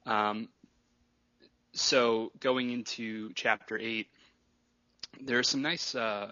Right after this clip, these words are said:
there are a couple of nice twists, um, in the latter half of the chapter that, um, I'm pretty excited about, and, um, some nice,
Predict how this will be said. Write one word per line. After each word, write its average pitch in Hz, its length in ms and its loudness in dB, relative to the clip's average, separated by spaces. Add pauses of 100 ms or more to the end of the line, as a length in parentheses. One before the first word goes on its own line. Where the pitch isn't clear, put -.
(140)
there 127 100 -14
are 123 40 -12
a - 20 -12
couple 170 300 -8
of 117 60 -10
nice - 420 -4
twists, - 540 -4 (580)
um, 107 200 -10
in 104 60 -8
the 104 60 -6
latter 104 320 0
half 104 300 -4
of 107 40 -18
the 101 60 -12
chapter 101 580 -8
that, 101 240 -8 (640)
um, 101 320 -8
I'm 107 80 -8
pretty 107 180 0
excited 101 360 -2
about, 101 420 -2
and, 98 240 -12 (360)
um, 101 160 -12
some 113 160 -4
nice, 98 420 0